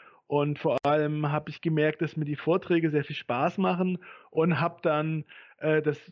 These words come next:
selber so ein bisschen vorangetrieben und hab sozusagen selber Akquise gemacht, hab irgendwie Volkshochschulen angeschrieben, äh, evangelische Akademien, I H Ks und so weiter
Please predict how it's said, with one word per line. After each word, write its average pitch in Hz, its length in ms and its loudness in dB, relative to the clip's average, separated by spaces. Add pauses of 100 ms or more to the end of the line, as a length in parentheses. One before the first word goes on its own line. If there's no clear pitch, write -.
(100)
selber 160 340 2
so 170 80 0
ein 170 80 0
bisschen 160 220 -6
vorangetrieben 165 1000 -2
und 151 140 0
hab 147 160 -2
sozusagen 151 280 -2
selber 147 260 2
Akquise 185 440 0
gemacht, 151 420 0
hab 139 260 -4
irgendwie 139 220 -4
Volkshochschulen 160 640 -2
angeschrieben, 143 800 -2 (460)
äh, 147 260 2
evangelische 156 640 0
Akademien, 156 560 0
I 165 160 0
H 160 120 2
Ks 151 380 0
und 196 140 -2
so 165 160 0
weiter 175 380 2